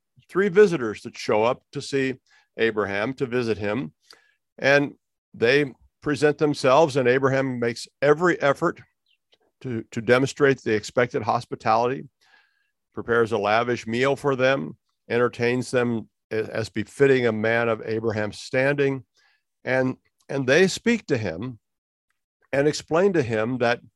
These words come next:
that, uh, well, y-, you are gonna have a son.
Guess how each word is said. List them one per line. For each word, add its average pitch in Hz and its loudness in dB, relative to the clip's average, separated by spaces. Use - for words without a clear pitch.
that, 127 -4
uh, 110 0
well, 151 2
y-, 107 -8
you 120 -2
are 165 4
gonna 175 4
have 175 2
a 175 -4
son. - -2